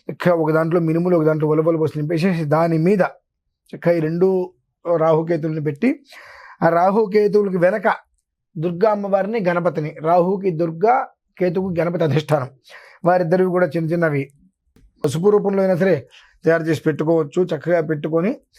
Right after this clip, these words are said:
వాటికి సంబంధించినటువంటిది రాహ్వరిష్టేతు సంప్రాప్తే రాహు పూజాంచకారయేతు రాహు ధ్యానం ప్రవక్ష్యామి. ఇవి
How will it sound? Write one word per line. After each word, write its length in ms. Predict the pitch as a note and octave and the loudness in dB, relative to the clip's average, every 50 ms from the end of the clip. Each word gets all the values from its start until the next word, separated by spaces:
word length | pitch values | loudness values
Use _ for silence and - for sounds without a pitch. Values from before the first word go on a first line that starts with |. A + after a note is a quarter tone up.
| - - _ _ _ _ - | -20 -20 _ _ _ _ -2
వాటికి 440 | - F3+ G#3 G3+ G3+ G#3 G3+ F#3 F#3+ | 0 0 2 4 2 2 2 2 0
సంబంధించినటువంటిది 1120 | D#3+ - F3+ F3+ F#3+ G#3 G3+ G3 F#3 F#3+ F#3 F3 F#3 F3+ E3 F3+ F3+ F3+ E3+ F3+ E3+ F3+ F3 | 0 -2 -2 -2 -2 -2 -2 0 0 0 0 -2 -4 -6 -6 -6 -6 -6 -8 -8 -8 -6 -6
రాహ్వరిష్టేతు 1000 | D#3+ E3+ F3 F3+ F3 - - - - G3+ F3 D3 - _ _ - G3 F#3+ F#3+ G3 | -4 -4 -2 -4 -4 -6 -6 -4 -4 -2 -2 -4 -10 _ _ -2 0 0 0 -2
సంప్రాప్తే 800 | F3 D#3 F3+ F3 E3 E3 F3 F3+ F3+ F3+ F3+ - - F#3 F3+ F3+ | -4 -4 -4 -4 -2 0 0 2 0 0 -4 -4 -4 -2 0 0
రాహు 300 | F3+ F3+ F3+ F3+ E3 F#3 | 2 2 2 2 2 2
పూజాంచకారయేతు 1200 | F#3+ F#3+ F3 E3+ F3+ E3+ F#3 F3+ F3+ F3+ E3 F#3 F3 F3+ G3 G3 G3 F#3+ F#3+ F3 F3 F3+ F3+ D#3+ F3+ | 0 0 0 0 0 0 0 0 -2 -2 -4 -4 -2 0 0 2 2 0 0 0 -2 -4 -4 -4 -2
రాహు 260 | F3 E3+ D#3+ F3+ G#3+ | -2 0 0 0 -2
ధ్యానం 460 | F3+ D3+ D#3 F3 F3+ F3+ F3+ F#3 F#3 | -2 -2 -2 0 0 0 -2 -4 -4
ప్రవక్ష్యామి. 760 | F3+ F#3 F3+ F3 D#3 - F#3 F3+ F3+ F3+ F3 E3+ E3 F#3 - - | -2 -4 -4 -4 -6 -10 -6 -2 -2 -2 -2 -2 -4 -8 -8 -8
ఇవి 460 | G#3 A#3 A3+ G3+ F#3+ F3+ F3+ A#3 - | -8 -6 -2 -2 0 0 -2 -2 -6